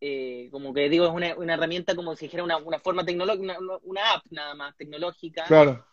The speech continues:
Speaker 1: Que
Speaker 2: claro.
Speaker 1: no tiene por qué hacerse responsable de lo que pasa adentro. Pero está cambiando eso. Yo creo que Trump hizo que también extremara tanto el, el, el, se extremara tanto el discurso que los imposibilitó, eh, no, no ser parte de la, no ser editores de contenido al final del día.
Speaker 2: Claro,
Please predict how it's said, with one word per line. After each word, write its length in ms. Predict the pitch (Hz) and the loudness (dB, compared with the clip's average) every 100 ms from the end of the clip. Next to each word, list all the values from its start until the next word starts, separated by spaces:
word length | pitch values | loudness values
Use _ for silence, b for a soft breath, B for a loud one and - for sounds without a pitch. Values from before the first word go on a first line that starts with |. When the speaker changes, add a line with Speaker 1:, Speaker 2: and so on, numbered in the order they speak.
| - | 0
Speaker 1:
Que 40 | 165 | 4
Speaker 2:
claro. 120 | 151 | 4
Speaker 1:
no 80 | 123 | 0
tiene 180 | 165 | -4
por 100 | 165 | -4
qué 80 | 151 | -4
hacerse 260 | 170 170 175 | -6 -6 -8
responsable 560 | 170 160 156 170 170 | -8 -10 -4 -2 0
de 60 | 175 | 0
lo 80 | 156 | 0
que 80 | 156 | 0
pasa 240 | 156 165 | -2 -2
adentro. 300 | 170 135 - _ _ - | -6 -8 -12 _ _ 2
Pero 120 | 190 | 4
está 160 | 262 | 4
cambiando 340 | 277 220 233 254 | 0 0 -2 -2
eso. 160 | 220 156 | -4 -4
Yo 60 | |
creo 80 | 156 | -6
que 60 | 170 | -6
Trump 220 | 160 175 - | -6 -8 -8
hizo 260 | 175 180 | -10 -8
que 100 | 165 | -8
también 580 | 156 143 147 156 160 165 _ _ - | -6 -6 -4 -4 -6 -14 _ _ -20
extremara 480 | - 156 151 151 | -6 -2 0 0
tanto 340 | 147 151 156 185 | 0 -2 0 0
el, 200 | 180 165 | 0 -2
el, 200 | 170 165 | -4 -2
el, 180 | 151 143 - | -6 -8 -10
se 120 | - | -10
extremara 280 | - 139 143 | -2 0 2
tanto 200 | 156 180 | 2 2
el 60 | 175 | 0
discurso 580 | - 208 196 220 233 _ _ _ _ _ - | 2 2 2 -2 -4 _ _ _ _ _ -2
que 120 | 147 | 2
los 100 | 147 | 2
imposibilitó, 1080 | 147 151 165 170 160 151 139 165 190 208 262 _ _ _ _ _ | 0 -2 0 2 2 0 2 4 4 2 -6 _ _ _ _ _
eh, 220 | 175 170 170 | -6 -4 -2
no, 240 | 180 196 | -2 -4
no 160 | 175 190 | -4 -8
ser 180 | 196 175 | -8 -4
parte 340 | 208 202 208 | -4 -4 -6
de 120 | 196 | -6
la, 220 | 190 175 - | -8 -10 -12
no 160 | 170 185 | -14 -10
ser 180 | 208 - | -12 -10
editores 600 | 180 180 196 196 196 _ _ - | -8 -4 0 0 0 _ _ -18
de 100 | 170 | -12
contenido 600 | 170 170 165 127 107 - | -10 -8 -8 -8 -12 -14
al 100 | 120 | -16
final 220 | - 117 | -10 -10
del 120 | 110 104 | -8 -8
día. 160 | 104 | 0
Speaker 2:
Claro, 380 | 143 160 127 | 8 8 8